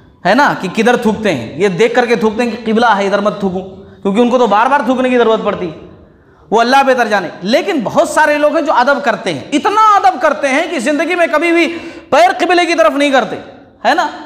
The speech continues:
किबले की तरफ नहीं करते। कोई करत, "आ, किबले की तरफ पैर कर लिया", सख्ती के साथ बोलते हैं। लेकिन उन्हीं लोगों का आलम ये होता है कि घर में किसी का इंतकाल हो गया तो फौरन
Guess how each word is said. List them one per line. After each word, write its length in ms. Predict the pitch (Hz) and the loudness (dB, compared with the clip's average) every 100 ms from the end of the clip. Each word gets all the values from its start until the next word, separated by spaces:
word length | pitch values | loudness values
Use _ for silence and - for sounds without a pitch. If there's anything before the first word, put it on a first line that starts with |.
| - - | -4 0
किबले 240 | 254 330 | 2 2
की 60 | 311 | 4
तरफ 180 | 330 | 2
नहीं 140 | 285 311 | 2 2
करते। 220 | 285 240 | 2 0
कोई 200 | - 330 | 0 -2
करत, 260 | 269 330 330 | 0 0 2
"आ, 280 | 330 370 339 - - - | 4 4 2 -6 -16 -8
किबले 260 | 294 359 381 | -4 -2 -2
की 80 | 370 | 0
तरफ 160 | 359 | 0
पैर 200 | 349 339 | 2 0
कर 120 | 302 | 2
लिया", 180 | 294 - - - - - | 0 -2 -4 -14 -20 -16
सख्ती 360 | - 330 - 370 | -4 -4 -4 -6
के 80 | 302 | 0
साथ 180 | 302 | 2
बोलते 280 | 277 247 220 | 4 2 0
हैं। 260 | 170 - - - - | -8 -12 -18 -20 -4
लेकिन 260 | - 370 403 | -2 0 0
उन्हीं 400 | 320 330 370 453 | 0 0 2 2
लोगों 180 | 427 415 | 4 4
का 140 | 349 | 4
आलम 300 | 311 330 311 | 2 2 2
ये 100 | 277 | 0
होता 320 | 233 214 202 | 0 0 2
है 160 | 170 202 | 2 2
कि 140 | 220 | -2
घर 200 | 202 233 | -4 -2
में 140 | 262 285 | -2 -4
किसी 260 | 277 302 | -4 -4
का 100 | 311 | 0
इंतकाल 400 | 285 269 277 285 | 0 2 2 4
हो 100 | 277 | 4
गया 160 | 277 277 - - - - - | 4 2 0 -6 -16 -18 -4
तो 80 | 214 | 0
फौरन 300 | 233 277 | 2 2